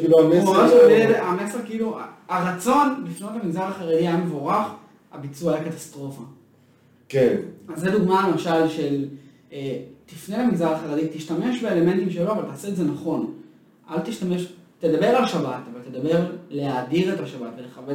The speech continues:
Speaker 2: את השבת, ולא בהקשרים שהם פחות, אה, מתאימים, והם, אה, יראו כבדיחה בסוף.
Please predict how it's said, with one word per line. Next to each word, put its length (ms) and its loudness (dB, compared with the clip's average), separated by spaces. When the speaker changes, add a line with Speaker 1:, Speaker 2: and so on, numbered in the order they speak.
Speaker 2:
את 60 -12
השבת, 320 -16
ולא 220 2
בהקשרים 460 -2
שהם 120 -6
פחות, 320 -10
אה, 280 -4
מתאימים, 520 -4
והם, 100 -12
אה, 60 -10
יראו 280 -2
כבדיחה 440 0
בסוף. 340 -8